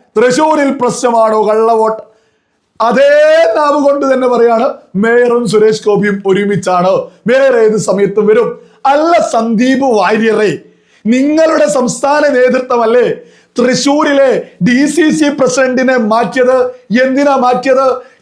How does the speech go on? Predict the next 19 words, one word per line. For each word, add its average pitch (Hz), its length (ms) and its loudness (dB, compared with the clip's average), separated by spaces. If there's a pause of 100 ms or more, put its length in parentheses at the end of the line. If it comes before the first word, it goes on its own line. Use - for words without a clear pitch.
(120)
കെ 285 240 4
മുരളീധരൻ 247 760 2
കോൺഗ്രസിന്റെ 254 800 -2
തൃശ്ശൂരിലെ 254 640 0
ലോക്സഭാ 254 520 0
മണ്ഡലം 254 420 -2
സ്ഥാനാർത്ഥിയെ 247 840 0 (420)
കോൺഗ്രസ് 262 500 0
എന്നെ 247 320 0
ചതിച്ചോ, 247 800 0 (280)
ഡി 277 120 0
സി 277 220 0
സി 262 160 0
പ്രസിഡന്റ് 262 460 0
എന്നെ 254 140 0
ചതിച്ചു 240 460 -2
എന്ന് 262 320 2
പറഞ്ഞിട്ട് 254 640 0 (360)
കെ 302 320 2